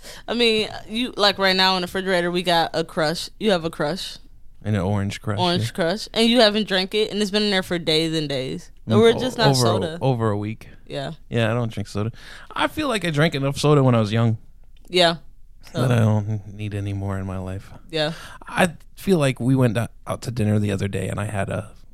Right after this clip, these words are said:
Speaker 2: I ordered a Coke or something.
Speaker 1: Yeah.
Speaker 2: And that was, like, the last soda that I had.
Speaker 1: Yeah. Uh,
Speaker 2: I can't remember where, but, huh, if, I think, I feel, I feel like I had a Coke.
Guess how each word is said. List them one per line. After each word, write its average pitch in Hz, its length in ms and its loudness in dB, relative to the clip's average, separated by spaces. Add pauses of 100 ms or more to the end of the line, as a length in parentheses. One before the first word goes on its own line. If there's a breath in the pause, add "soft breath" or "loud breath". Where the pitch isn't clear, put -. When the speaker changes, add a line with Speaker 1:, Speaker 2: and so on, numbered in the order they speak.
Speaker 2:
I 107 120 -2
ordered 98 300 -2
a 95 60 -6
Coke - 300 -4
or 110 60 -10
something. 117 380 -8 (720)
Speaker 1:
Yeah. 170 240 -4 (760)
Speaker 2:
And 113 160 -4
that 113 100 -4
was, 123 140 -6
like, 123 140 -4
the 120 80 -4
last 117 240 0
soda 110 220 -2
that 110 140 0
I 110 100 -2
had. 113 240 0 (360)
Speaker 1:
Yeah. 175 340 0 (280)
Uh, 185 460 0 (120)
Speaker 2:
I 135 60 -4
can't 127 180 6
remember 113 260 4
where, 110 440 2
but, 104 200 -2 (160)
huh, 135 200 2
if, - 140 -8
I 113 120 -6
think, 131 260 -4
I 143 80 -4
feel, - 380 -2
I 113 100 -2
feel 156 200 0
like 110 180 -2
I 92 160 -4
had 98 220 -8
a 98 60 -8
Coke. - 300 -4